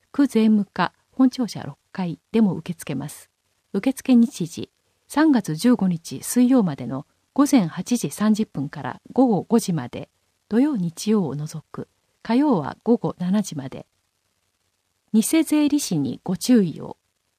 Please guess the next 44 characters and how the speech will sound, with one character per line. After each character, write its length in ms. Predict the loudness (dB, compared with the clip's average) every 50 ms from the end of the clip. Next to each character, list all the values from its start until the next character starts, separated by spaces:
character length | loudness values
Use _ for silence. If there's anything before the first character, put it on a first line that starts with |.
| _ _ _ _ _ _ _ _ _
税 200 | 2 4 4 4
理 100 | 2 0
士 160 | 0 -2 -2
資 140 | -4 -2 -4
格 260 | -4 -2 2 4 4
が 140 | 4 2 2
な 140 | 0 2 2
い 60 | 2
者 240 | 0 0 -2 -2 -4
が 200 | -4 -6 -8 -10 -14 _ _ -4
税 200 | 0 4 6 8
務 180 | 8 8 6
相 200 | 4 2 2 2
談、 300 | 0 -2 -4 -8 -8 -10 -10 -2
税 140 | 4 6 8
務 180 | 8 8 6
書 160 | 4 2 2
類 160 | 2 2 2 0
の 160 | -2 -4 -6
作 300 | -8 -8 -10 -10 -10 -8
成、 360 | -4 -2 0 0 -2 -2 -6 _
税 140 | 2 4 4
務 200 | 6 4 4 2
代 220 | 0 0 0 0
理 100 | 0 2
な 140 | 2 2 2
ど 100 | 0 -2
を 60 | -4
す 160 | -4 -6 -6 -6
る 80 | -6
こ 140 | -4 -6 -4
と 120 | -2 -2
は 200 | -2 -2 -4 -6 _
法 240 | _ _ 4 6 6
律 240 | 6 6 4 0
で 140 | -2 -2 -2
禁 220 | 2 6 6 6 6
じ 120 | 6 4
ら 80 | 2 0
れ 80 | -2
て 140 | -2 -4 -4
い 80 | -2 -2
ま 140 | -4 -6
す。 180 | -8 -12 -18